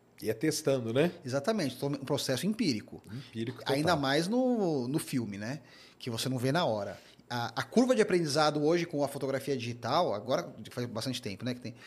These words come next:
Speaker 2: mas assim, é, a curva de aprendizado é outra. A gente aprendia muito devagarzinho na minha, quando eu comecei, porque ia lá, fotografava, a gente fazia uma viagem, se a gente levasse dez filmes, nossa, você tá ostentando aí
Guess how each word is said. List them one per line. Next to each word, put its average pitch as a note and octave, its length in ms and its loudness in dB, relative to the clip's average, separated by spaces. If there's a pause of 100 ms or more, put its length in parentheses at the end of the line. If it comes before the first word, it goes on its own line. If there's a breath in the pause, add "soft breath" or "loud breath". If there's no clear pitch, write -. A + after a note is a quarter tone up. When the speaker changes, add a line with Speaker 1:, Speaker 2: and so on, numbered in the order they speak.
(300 loud breath)
Speaker 2:
mas B2 240 -2
assim, B2+ 460 -2
é, A#2 280 -6
a - 80 -8
curva G#3+ 280 2
de G3 60 2
aprendizado C#3+ 420 0
é G#3 40 0
outra. C#3+ 400 -2 (760 soft breath)
A - 40 -10
gente B2 180 0
aprendia C#3+ 500 0
muito G3+ 340 2
devagarzinho F#3+ 640 4
na B2+ 80 -2
minha, A#2+ 160 -4 (140)
quando B2+ 140 -4
eu - 20 -6
comecei, A2+ 520 -6 (120)
porque B2 280 -6 (360)
ia D#3 100 2
lá, D#3 240 4
fotografava, D3+ 840 0 (200 loud breath)
a C3+ 40 -4
gente C#3 100 -4
fazia D#3+ 240 0
uma E3+ 140 0
viagem, C#3+ 420 2
se B2 80 -4
a F3 80 -2
gente E3+ 140 -2
levasse D#3+ 320 2
dez E3+ 280 4
filmes, F3 480 0
nossa, A#2+ 400 -4
você A#2 140 -8
tá - 480 -6 (240 loud breath)
ostentando F#3+ 680 4
aí B2 360 4